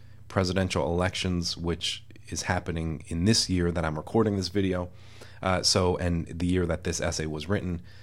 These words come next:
w-, just recently. So this is something that's fresh on the student's mind.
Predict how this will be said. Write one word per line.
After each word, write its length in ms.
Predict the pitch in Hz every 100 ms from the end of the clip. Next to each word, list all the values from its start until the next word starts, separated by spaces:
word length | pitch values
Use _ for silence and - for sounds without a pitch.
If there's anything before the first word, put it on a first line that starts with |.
| - -
w-, 180 | - -
just 280 | 82 85 -
recently. 420 | 101 - 80 90 - - -
So 380 | - 113 104 -
this 400 | - 87 101 110
is 80 | 107
something 380 | - 117 110 104
that's 160 | 92 -
fresh 320 | - 107 -
on 80 | 95
the 80 |
student's 420 | 87 - 87 85 -
mind. 320 | 78 76